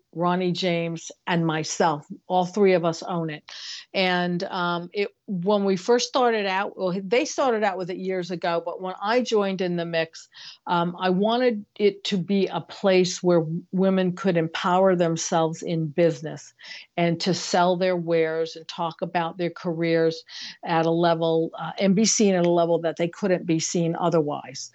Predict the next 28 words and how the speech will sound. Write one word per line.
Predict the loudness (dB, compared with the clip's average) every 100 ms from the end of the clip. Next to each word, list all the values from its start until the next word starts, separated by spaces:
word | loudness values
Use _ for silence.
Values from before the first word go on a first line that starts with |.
| -20 -20 -18 -2
And, | 0 2 0 -4 -8
uh, | -12 _ -4
so | 0 4 4
that's | 2 0 -4 -2
why | 0 0
I | 0
would | -2
have | -4 -6 -6
these | -4 -4 -2
different | -4 -4 -6
girls | -2 0 0 -2
on | -4 -4
it | -6 -4
and | -4
stuff. | 0 0 0 -4 -8 -4 0
And | 2
after | 2 -2 -6
a |
while, | -4 -2 0 0 -2
you | -2 -4
know, | -2 -4
th-, | -6 -10
they | -4 0 0
would | 0 -2
drop | 0 0 -2 -2
off. | -2 -2 -2
We'd | -4
have | -2 -4 -4